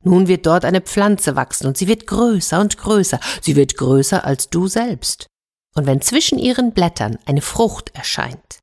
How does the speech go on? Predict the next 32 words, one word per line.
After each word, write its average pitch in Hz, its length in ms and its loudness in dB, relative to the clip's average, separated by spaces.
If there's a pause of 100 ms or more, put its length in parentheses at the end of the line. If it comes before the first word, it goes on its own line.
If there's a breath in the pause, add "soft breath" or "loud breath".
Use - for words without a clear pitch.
(420)
und 175 160 4
du 156 80 4
meine 233 480 4
Haare 202 440 0
dort 214 400 -2
an 185 100 2
der 185 120 2
Frucht - 420 -2
erkennst, - 720 -4 (400)
dann 127 180 0
ist - 180 0
sie 226 160 0
reif." - 500 -6 (840)
Das 131 200 0
ist - 140 0
das 165 180 0
Geheimnis 147 580 0
der 139 120 0
Speise, 131 600 0 (340)
die 151 80 -4
du 143 140 4
so 151 200 4
sehr 139 240 2
vermisst 143 520 0
hast. - 340 -16 (420)
Der 208 100 4
Junge 220 320 4
zierte 240 400 2
sich 127 240 -4
zunächst 135 460 2
ein 135 120 0
wenig, 139 500 0